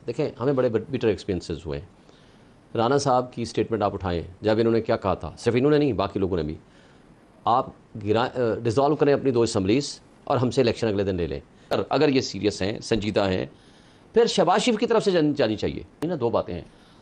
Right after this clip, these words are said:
सबसे पहला प्रॉब्लम ये है कि इन्होंने हमारी सीटों पे ऊपर कब्जा कर रखा है। अब जिन, जो फॉर्म फ़ोर्टी सेवन की पैदावार होंगे, वो हमारे साथ basic conflict of interest है। हमारा मुतालबा क्या है? हमारा सबसे पहला मुतालबा ये है कि जुडिशल कमीशन बनाइए, आए इस मौजू को हल करिए, क्योंकि जब तक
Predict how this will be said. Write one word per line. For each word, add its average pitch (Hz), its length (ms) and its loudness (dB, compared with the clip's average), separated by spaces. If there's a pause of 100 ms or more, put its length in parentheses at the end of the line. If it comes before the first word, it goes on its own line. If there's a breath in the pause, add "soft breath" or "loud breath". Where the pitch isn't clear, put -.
सबसे 202 320 0
पहला 175 280 2
प्रॉब्लम 131 340 0
ये 113 120 2
है 107 240 2
कि 139 140 -4
इन्होंने 123 340 -2
हमारी 101 360 -2
सीटों 101 280 -8
पे 92 100 -4
ऊपर 92 220 -2
कब्जा 98 280 -4
कर 87 120 -8
रखा - 220 -12
है। - 240 -18 (480 soft breath)
अब 180 220 2
जिन, 156 440 0
जो 156 140 4
फॉर्म 143 320 2
फ़ोर्टी 131 200 -4
सेवन 151 280 2
की 135 100 -4
पैदावार 98 420 2
होंगे, 90 420 -2 (320 soft breath)
वो 190 100 2
हमारे 156 320 2
साथ 180 180 0 (240)
basic 175 340 4 (320)
conflict 143 340 2
of 131 140 0
interest 113 320 -2
है। 151 80 6
हमारा 160 400 2 (100)
मुतालबा 143 300 0
क्या 107 160 2
है? 90 120 -4 (240 soft breath)
हमारा 185 240 4
सबसे 190 300 0
पहला 202 240 4
मुतालबा 143 360 2
ये 127 160 2
है 113 160 4
कि - 300 -6
जुडिशल 135 280 2
कमीशन 120 280 -2
बनाइए, 113 300 2
आए 123 240 4
इस 117 180 -2
मौजू 104 240 -2
को 117 140 -2
हल 95 160 0
करिए, 82 300 -4
क्योंकि - 460 -2
जब 180 280 0
तक 202 140 2